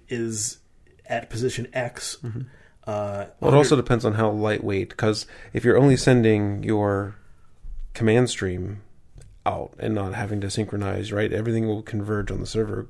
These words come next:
Speaker 2: more quickly.
Speaker 1: That's an assumption. I don't know if that's true.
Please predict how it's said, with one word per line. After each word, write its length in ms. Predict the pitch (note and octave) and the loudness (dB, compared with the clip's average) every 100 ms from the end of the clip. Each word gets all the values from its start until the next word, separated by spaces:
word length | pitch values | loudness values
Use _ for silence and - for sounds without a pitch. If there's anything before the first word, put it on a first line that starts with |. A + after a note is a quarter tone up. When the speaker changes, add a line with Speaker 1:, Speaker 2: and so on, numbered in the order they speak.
| - - | -12 -10
Speaker 2:
more 140 | - | -8
quickly. 560 | - - - - - C3+ _ _ _ _ _ _ _ _ _ _ - | -10 -14 -10 -10 -10 -14 _ _ _ _ _ _ _ _ _ _ -14
Speaker 1:
That's 320 | A2+ E2 - | -12 -10 -12
an 80 | B1+ | -14
assumption. 420 | - F#2+ - E2+ | -14 -14 -14 -14
I 60 | E2+ | -14
don't 120 | D#2 | -16
know 100 | D2+ | -18
if 40 | E2 | -18
that's 180 | D#2 | -18
true. 260 | - - | -14 -14